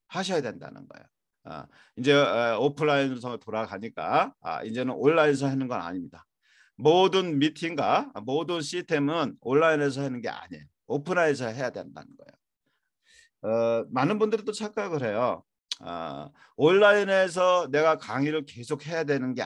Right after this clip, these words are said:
아닐까 이런 얘기도 하는데요.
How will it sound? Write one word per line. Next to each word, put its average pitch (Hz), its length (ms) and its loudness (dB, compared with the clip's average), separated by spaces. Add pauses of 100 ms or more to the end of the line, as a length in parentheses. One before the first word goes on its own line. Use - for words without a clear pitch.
(160)
아닐까 101 720 -2
이런 104 220 -8
얘기도 98 320 -12
하는데요. 120 760 -6